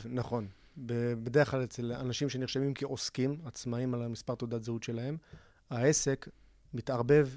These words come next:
יחד עם החיים האישיים. ואז הם באמת נכנסים ללופ, ללופ, אה, אה, שהם, "איפה הכסף? איפה הכסף שלי?" זה פשוט בחשבון עו"ש,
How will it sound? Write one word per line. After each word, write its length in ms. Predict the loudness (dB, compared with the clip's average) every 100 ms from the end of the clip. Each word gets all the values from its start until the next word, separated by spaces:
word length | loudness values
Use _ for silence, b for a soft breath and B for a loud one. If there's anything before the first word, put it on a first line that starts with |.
| -4
יחד 300 | -4 0 0
עם 80 | -2
החיים 280 | -2 -4
האישיים. 400 | -4 -4 -4 -6 -8 -16 -20 _ -20 -10
ואז 300 | 2 4 4
הם 120 | 4 4
באמת 300 | 4 4 0
נכנסים 420 | -4 -2 0 0
ללופ, 380 | 2 0 -2 -8 -14 _ _
ללופ, 380 | -6 -2 -2 -2
אה, 40 | -4
אה, 360 | -4 -4 -4 -4
שהם, 340 | -6 -6 -6 -10 _ _ _ _ _ _ -20 4
"איפה 240 | 4 6 0
הכסף? 460 | 2 0 -2 -8 -20 -20 -20 -20 -20 -8 -2
איפה 180 | 2
הכסף 280 | 2 2 -2
שלי?" 260 | -6 -6 -8 -12 -8
זה 120 | -6 -6 -12 -8
פשוט 240 | 0 0
בחשבון 440 | 0 -2 0 2 2
עו"ש, 260 | 0 -4